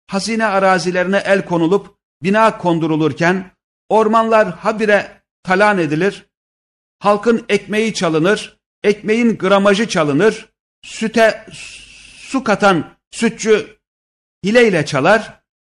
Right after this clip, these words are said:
kalitesiz mal üreten kaliteden çalar, vakit nakitten kıymetlidir.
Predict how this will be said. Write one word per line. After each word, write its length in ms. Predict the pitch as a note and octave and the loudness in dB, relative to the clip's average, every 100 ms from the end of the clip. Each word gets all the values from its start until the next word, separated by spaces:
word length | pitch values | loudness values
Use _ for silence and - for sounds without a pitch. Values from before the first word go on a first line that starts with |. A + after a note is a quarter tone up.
| _ | _
kalitesiz 560 | - A3 A3 A3 A#3 G#3 | -4 -2 0 0 0 -4
mal 300 | F#3+ G#3+ F#3+ | 0 0 0
üreten 580 | G3 G3 G#3 G3+ - _ _ _ _ | 0 2 2 2 -2 _ _ _ _
kaliteden 560 | - G#3+ A3 A3+ G#3 E3 | -2 -2 0 0 2 0
çalar, 580 | D#3 C#3 F#3+ G#3 - _ _ _ _ - | -2 0 2 0 -6 _ _ _ _ -6
vakit 520 | E3+ A3 B3+ - - _ _ - | -2 0 -2 -4 -16 _ _ -8
nakitten 580 | D#3+ G3 A3+ - A#3+ A3+ | -4 -4 -4 -2 -2 0
kıymetlidir. 840 | G#3 G3 F#3+ - E3+ D#3 A#2 - | -2 0 0 0 0 0 0 -6